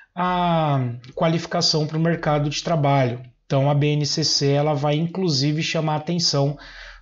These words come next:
para essas questões que nós vamos encontrar na legislação. Portanto, alternativa D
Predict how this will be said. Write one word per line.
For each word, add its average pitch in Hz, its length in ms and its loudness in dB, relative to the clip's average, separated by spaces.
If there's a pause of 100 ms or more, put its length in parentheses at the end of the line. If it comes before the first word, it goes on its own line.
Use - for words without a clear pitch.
para 147 160 0
essas 139 320 0
questões 143 480 -2
que 160 80 -4
nós 143 160 0
vamos 147 220 0
encontrar 147 540 0
na 139 380 2 (320)
legislação. 151 920 0 (140)
Portanto, 233 500 2 (920)
alternativa 143 960 0
D 147 420 2